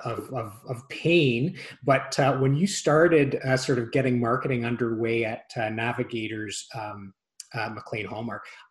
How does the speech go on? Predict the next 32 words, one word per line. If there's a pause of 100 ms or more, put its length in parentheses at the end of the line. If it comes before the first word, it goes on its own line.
I'm
su-, (200)
I'm,
I'm
supposing (100)
that
there
may
have
been
some, (360)
uh,
resistance
among
the
producers.
And (180)
we
obviously,
like,
we're,
we're
out
there
talking
to, (160)
to
smaller
brokers
all
the
time,